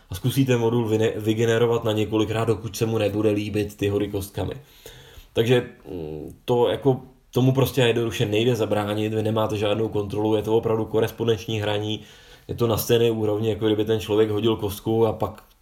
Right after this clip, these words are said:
to tam napsal a vy mu prostě musíte věřit. Pokud, eh, máte pocit, že nevěříte tomu druhému, že prostě potřebujete vidět ten hod kostkou, tak tenhle ten způsob hraní není pro vás, respektive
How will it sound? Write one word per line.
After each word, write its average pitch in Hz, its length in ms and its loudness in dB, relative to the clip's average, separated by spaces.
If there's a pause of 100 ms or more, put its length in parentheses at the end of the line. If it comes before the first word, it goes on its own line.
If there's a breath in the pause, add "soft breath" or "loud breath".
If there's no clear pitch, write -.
to 110 120 -4
tam 104 400 -2
napsal 117 600 0 (520 loud breath)
a 107 60 0
vy 131 120 6
mu 139 100 6
prostě 113 280 -4
musíte 90 380 -6
věřit. 92 500 -4 (540 soft breath)
Pokud, 135 460 0 (200)
eh, - 100 -6 (1200)
máte 113 380 0
pocit, 117 300 -2
že 110 120 2
nevěříte 123 600 4
tomu 127 300 -2
druhému, 110 680 0 (640 loud breath)
že 104 200 0
prostě 107 500 0
potřebujete 110 640 -2
vidět 101 500 0 (220)
ten 101 380 -4
hod 92 220 -4
kostkou, 107 540 -2
tak 101 300 -6
tenhle 107 300 0
ten 107 160 -2
způsob 110 380 -6
hraní 107 280 -2
není 107 360 -2
pro - 260 -4
vás, 101 340 -2
respektive 113 640 0